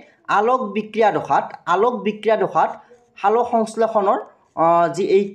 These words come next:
পৰ্যায়টোত অক্সিজেন নিৰ্গত হয়। নেক্সট কুৱেশ্যন দিয়া আছে,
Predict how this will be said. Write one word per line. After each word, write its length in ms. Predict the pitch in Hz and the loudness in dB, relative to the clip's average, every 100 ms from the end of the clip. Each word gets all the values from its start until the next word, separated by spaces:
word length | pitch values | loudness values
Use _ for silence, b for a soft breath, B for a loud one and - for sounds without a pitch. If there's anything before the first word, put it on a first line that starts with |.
| - | -8
পৰ্যায়টোত 500 | 180 170 190 190 254 - | -4 0 0 2 -2 0
অক্সিজেন 440 | 165 - 220 226 | -8 -6 -2 0
নিৰ্গত 380 | 208 160 143 143 | 2 2 0 -2
হয়। 260 | 143 98 - _ _ _ _ _ _ _ _ _ _ _ _ _ _ _ _ _ 156 | -4 -6 -12 _ _ _ _ _ _ _ _ _ _ _ _ _ _ _ _ _ -2
নেক্সট 180 | 226 - | -2 -2
কুৱেশ্যন 220 | 262 302 277 | -2 0 2
দিয়া 120 | 233 | 2
আছে, 180 | - 156 | 2 0